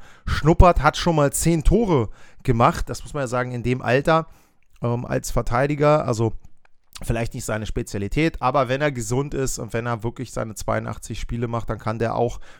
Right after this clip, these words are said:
über zehn Tore, vierzig, fünfzig Punkte machen als Verteidiger. Und dafür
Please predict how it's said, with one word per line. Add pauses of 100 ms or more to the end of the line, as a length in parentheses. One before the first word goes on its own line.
über
zehn
Tore,
vierzig,
fünfzig
Punkte
machen
als
Verteidiger. (300)
Und
dafür